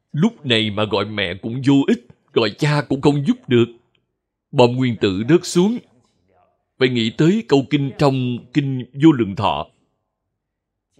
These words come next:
"Giả sử đại hỏa mãn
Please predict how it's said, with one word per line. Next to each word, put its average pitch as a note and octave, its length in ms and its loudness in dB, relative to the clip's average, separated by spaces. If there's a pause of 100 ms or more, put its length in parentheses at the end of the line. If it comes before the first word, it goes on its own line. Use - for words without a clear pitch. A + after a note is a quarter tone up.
(120)
"Giả A#2 300 2
sử C#3 560 2 (280)
đại G#2 300 0 (140)
hỏa G2+ 500 -2 (240)
mãn G#2+ 460 -4